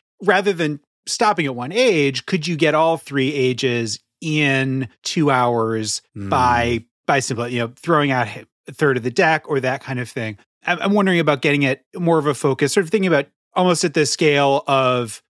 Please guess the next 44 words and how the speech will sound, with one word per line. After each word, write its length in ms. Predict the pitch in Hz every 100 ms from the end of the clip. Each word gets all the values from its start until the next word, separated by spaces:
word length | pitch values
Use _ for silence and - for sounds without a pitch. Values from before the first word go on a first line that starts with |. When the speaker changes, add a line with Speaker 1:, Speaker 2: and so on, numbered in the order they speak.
| _ 165
Speaker 1:
our 80 |
mundane 360 | 151 139 139 131
supernatural 880 | - 165 151 131 139 139 135 - 131
life 400 | 120 123 123 -
of 160 | 131 107
being 200 | 123 120
able 120 | 120
to, 140 | 120 - -
to 100 | 127
come 240 | - 185
in, 220 | 156 139
get 300 | 123 156 160 - - _
enough 360 | 147 139 151 -
of 80 | 127
a 80 | 127
full 600 | - - 190 185 165 151
arc, 520 | 127 120 107 - - _ -
and 240 | 131 127 123
then, 560 | 120 117 113 113 120 _
and 140 | 123 120
then 180 | 113
end. 420 | 120 110 107 101 98
And, 280 | 135 135 127 _
you 100 | 202
know, 60 | 175
I 120 | 151
wonder, 420 | 156 170 160 165 _
yeah, 220 | 185 214 127
does 240 | 131 123
it, 160 | 143 110
do 100 | 131
you, 200 | 123 135
do 200 | 117 123
you 160 | 117
get 200 | 110 139
rid 120 | 135
of 80 | 131
all 120 | 127
the 80 | 123
cards 300 | - - 117
below 220 | 117 113
five, 600 | 110 - 208 294 311 277
or, 240 | 196 185 175 160
or 340 | 160 165 -